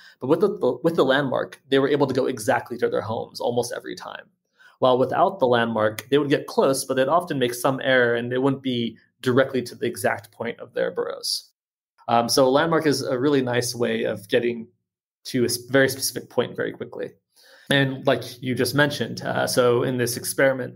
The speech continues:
or in the, in the paper, I had the landmark there, I didn't have the landmark there. But finally, when I saw that they were being, the paths were much more accurate with the landmark, I then moved the landmark away from the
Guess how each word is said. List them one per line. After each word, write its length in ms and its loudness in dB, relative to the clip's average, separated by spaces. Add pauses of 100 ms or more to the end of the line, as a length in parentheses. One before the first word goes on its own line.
(380)
or 180 2
in 160 0
the, 100 0
in 120 -2
the 80 2
paper, 480 0
I 240 -4
had 280 -2
the 120 4
landmark 340 0
there, 240 2
I 60 -2
didn't 220 -2
have 160 -4
the 60 -4
landmark 300 -2
there. 320 -8 (380)
But 100 -6
finally, 300 4
when 140 4
I 80 6
saw 200 4
that 160 2
they 120 2
were 200 2 (180)
being, 300 0
the 80 0
paths 300 -2
were 60 -2
much 180 0
more 100 -2
accurate 300 -4
with 80 -8
the 100 -10
landmark, 540 -4 (400)
I 60 6
then 280 0
moved 180 2
the 80 4
landmark 380 0
away 220 2
from 420 -2
the 420 0